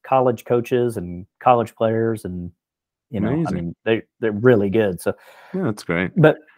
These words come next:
Speaker 1: but with her, it's like, this is where you're going, you know, and then, you know, there's a, there's another thing too. There's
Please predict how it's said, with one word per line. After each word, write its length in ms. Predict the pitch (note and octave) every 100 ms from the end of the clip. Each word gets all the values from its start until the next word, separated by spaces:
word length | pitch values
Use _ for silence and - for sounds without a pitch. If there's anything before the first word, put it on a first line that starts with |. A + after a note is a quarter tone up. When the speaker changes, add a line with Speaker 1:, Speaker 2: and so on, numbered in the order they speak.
| D#3+ F#3+ F3
Speaker 1:
but 120 | F#3
with 180 | F#3 E3
her, 220 | G3+ F#3+
it's 160 | D#3+ D3+
like, 180 | C3 -
this 360 | A#2+ B2 G#3+ -
is 160 | D#3
where 200 | B2+ C3
you're 200 | C3 A#2+
going, 560 | G#2 A#2+ A#2+ G#2 E2+ E2+ _ _ _ _ _ _ _ -
you 80 | A3
know, 120 | E3+
and 220 | G3 D#3
then, 480 | A3 C#4 E3 E3+ F3 _ _ _ _ _
you 120 | G#3+
know, 120 | D#3 D3
there's 200 | D#3 C3+
a, 80 | -
there's 180 | D3+ C#3+
another 300 | C#3 G3+ G3+
thing 220 | - B2+
too. 220 | A2 G3 D3
There's 240 | A#2+